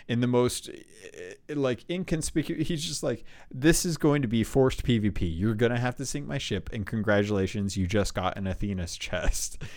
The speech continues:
<laughs> And it's so strange. I have no clue why someone, it, it's like the weirdest reverse pirate you could ever imagine, because they didn't try and make it into a game. They didn't put up any fight. They're just like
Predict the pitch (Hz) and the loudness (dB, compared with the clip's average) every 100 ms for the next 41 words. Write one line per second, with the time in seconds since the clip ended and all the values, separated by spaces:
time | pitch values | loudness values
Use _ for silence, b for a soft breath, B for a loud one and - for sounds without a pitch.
0 | B B - - - - - 156 143 B | B B 2 6 6 6 4 2 -4 B
1 | B B B B 175 170 - - 180 190 | B B B B -2 2 2 0 -2 -4
2 | 180 - - 208 202 156 107 B B B | -4 -4 -6 -6 -6 -6 -10 B B B
3 | - 165 175 165 175 185 190 175 208 170 | -4 2 2 2 2 4 4 4 6 8
4 | 117 107 131 156 160 175 151 151 139 139 | 6 0 -4 -4 -2 -2 -2 0 0 0
5 | 165 - 151 147 - 113 110 165 170 165 | -2 0 2 2 2 2 2 4 4 2
6 | - - b b b - 120 101 110 120 | -2 -6 b b b -14 -12 -8 2 6
7 | 123 135 165 - - 143 135 139 - 117 | 6 6 4 2 0 4 6 4 2 -2
8 | 139 139 135 127 120 110 101 85 95 117 | 0 2 4 4 4 2 0 -2 0 2
9 | 131 147 160 151 151 139 131 131 135 127 | 4 2 -2 -4 -4 -4 -4 -4 -2 -2
10 | 127 117 98 110 113 110 101 104 131 120 | 0 0 2 2 2 2 2 2 0 0
11 | 139 127 131 110 - 117 120 123 123 - | 0 0 0 -2 -2 -4 -4 -4 -6 -2
12 | 120 | -2